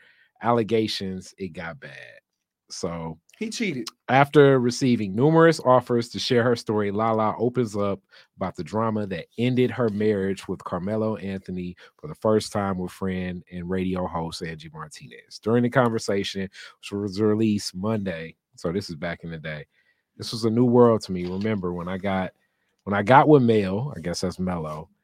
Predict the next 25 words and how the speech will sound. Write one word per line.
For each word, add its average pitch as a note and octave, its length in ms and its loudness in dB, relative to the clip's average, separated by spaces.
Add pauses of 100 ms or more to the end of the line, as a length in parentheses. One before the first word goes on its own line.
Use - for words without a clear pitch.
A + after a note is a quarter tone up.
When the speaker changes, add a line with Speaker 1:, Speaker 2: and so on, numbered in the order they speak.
(240)
Speaker 1:
there G2 120 -2
wasn't A2+ 360 4
Instagram G#2 720 0
D G#2+ 260 4
Ms. G#2 400 0 (100)
See, C#3 500 6
there B2+ 120 10
you D#3 120 8
go. E3 140 10
You C3+ 100 6
gotta C#3 180 8
hit D3 160 6
the E3+ 80 -2
bell F#3+ 260 8
for C#3 140 -2
that. F#2+ 180 -6 (100)
Hit D3 180 -10
the F#3+ 80 -8
bell. F3 280 6 (520)
Speaker 2:
What F3 120 0
I'm F3 120 4
hitting F3 140 0
the E3+ 60 0
bell D#3+ 140 2
for? A#2 180 -10